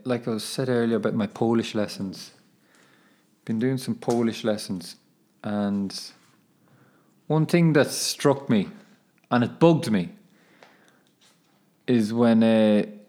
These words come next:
learning terms that you never use, like greeting people. And it hit, it struck me when it was, uh, it was something like "Have a nice day," or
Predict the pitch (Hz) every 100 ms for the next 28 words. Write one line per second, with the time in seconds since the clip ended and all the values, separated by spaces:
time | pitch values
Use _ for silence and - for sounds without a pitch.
0 | _ _ _ _ _ _ _ _ _ -
1 | 139 160 160 151 131 120 - _ _ _
2 | _ - - 131 127 110 92 - - -
3 | - 120 113 113 120 110 101 110 104 87
4 | - - _ _ 131 104 - _ - 127
5 | 127 123 127 113 113 107 95 82 - _
6 | _ _ _ _ _ _ _ - 123 131
7 | 139 147 - - 175 175 175 151 139 131
8 | 127 117 117 117 113 110 104 - - -
9 | - - - - - - _ _ _ _
10 | _ _ _ _ 147 143 196 175 165 131
11 | 120 - 135 127 123 113 - - 123 120
12 | 113 98 98 98